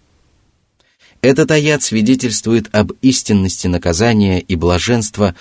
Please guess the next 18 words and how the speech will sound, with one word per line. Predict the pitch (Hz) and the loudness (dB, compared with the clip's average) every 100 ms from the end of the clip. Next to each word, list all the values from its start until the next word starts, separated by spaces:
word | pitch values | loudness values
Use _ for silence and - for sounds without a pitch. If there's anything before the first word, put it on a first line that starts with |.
| - | -14
в | - | -6
промежуточной | 123 110 98 85 82 82 - 85 | 2 4 4 0 -2 -4 -4 -4
жизни, | 78 85 71 67 - _ - - | -2 -6 -6 -12 -16 _ -20 -6
которое | - 117 147 135 | -2 2 4 6
начинается | 123 - 123 120 - | 4 2 0 0 -2
сразу | 107 120 139 110 | -4 -2 0 0
после | 101 98 - | -2 -4 -4
смерти | 90 104 131 127 123 107 - _ | -4 0 0 0 -4 -6 -14 _
и | 117 | -2
продолжается | 120 104 101 95 117 107 95 | 0 2 2 2 -2 0 -2
вплоть | 87 101 120 127 - - | -4 0 0 0 -4 -8
до | 98 107 | 0 2
наступления | 98 - 87 98 90 85 | 2 -4 -2 0 0 -2
судного | - 90 82 82 | -2 -2 -2 -2
дня, | 82 80 65 - _ _ | -2 -4 -8 -16 _ _
потому | - 98 104 | -2 0 0
что | - 92 - | -2 -6 -2
ангелы | 113 127 101 78 - | 0 0 0 -2 -4